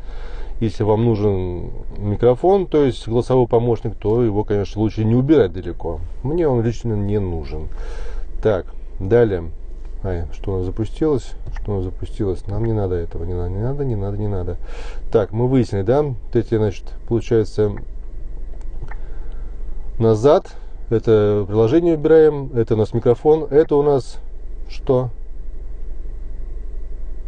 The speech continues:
А это у нас что? А,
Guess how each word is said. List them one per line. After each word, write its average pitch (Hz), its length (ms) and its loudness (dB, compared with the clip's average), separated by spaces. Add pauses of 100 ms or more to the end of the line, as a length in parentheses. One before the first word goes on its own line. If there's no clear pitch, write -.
(160)
А 107 80 0
это 104 160 -2
у 107 40 0
нас 117 120 0
что? - 360 -4 (4000)
А, 147 300 4